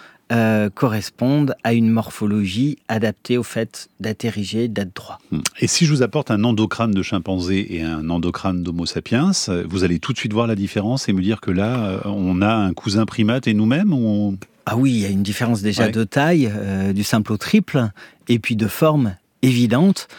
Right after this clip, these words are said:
Speaker 1: euh, et ça fait partie aussi du challenge quand on étudie les spécimens fossiles. Arriver à voir des différences en fonction des espèces, pas uniquement liées à la taille, et c'est ce qui est
Speaker 2: Ouais.
Speaker 1: d'ailleurs assez remarquable,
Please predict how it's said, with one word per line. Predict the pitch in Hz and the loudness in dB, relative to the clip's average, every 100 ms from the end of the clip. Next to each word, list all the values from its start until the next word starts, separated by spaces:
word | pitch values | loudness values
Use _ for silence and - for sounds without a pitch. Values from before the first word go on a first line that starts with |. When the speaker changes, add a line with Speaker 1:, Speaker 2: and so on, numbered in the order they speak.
| - - 117 | -20 -6 0
Speaker 1:
euh, | 120 110 107 104 | 2 4 2 0
et | 139 | 0
ça | - 120 | 0 0
fait | 123 | 0
partie | - - 175 | -2 0 0
aussi | 147 147 | 0 0
du | 120 110 | 0 0
challenge | - 151 190 151 - | 2 4 4 2 0
quand | 120 - | -4 0
on | 117 | 2
étudie | 117 - 117 113 127 | 2 0 -4 0 0
les | 113 | 0
spécimens | - - 104 120 113 101 | -4 -4 -2 2 2 2
fossiles. | 107 - 107 104 - - - - | -4 -6 -6 -6 -10 -20 -12 0
Arriver | 147 170 165 165 | 2 4 4 4
à | 139 | 2
voir | 123 143 123 | 2 0 2
des | 120 | 0
différences | 113 117 127 117 131 135 - - _ - | 0 -2 0 0 0 -2 -6 -16 _ -2
en | 131 | 0
fonction | - 135 - 143 | 2 0 0 0
des | 131 120 123 | 2 2 0
espèces, | - 170 170 - - - - - - | -2 0 0 -2 -14 -20 -20 -10 2
pas | 220 | 4
uniquement | 214 196 - 160 151 | 6 4 2 2 2
liées | 131 | 2
à | 123 | 2
la | 117 | 2
taille, | 113 160 180 175 | 0 0 0 -2
et | - | -4
c'est | 107 - 185 | -6 0 0
ce | - | 0
qui | - | -2
est | 127 | 0
Speaker 2:
Ouais. | 104 | 2
Speaker 1:
d'ailleurs | 127 143 156 | 2 2 2
assez | 127 - 147 | 0 0 0
remarquable, | 123 120 104 160 160 | 2 2 0 -2 -2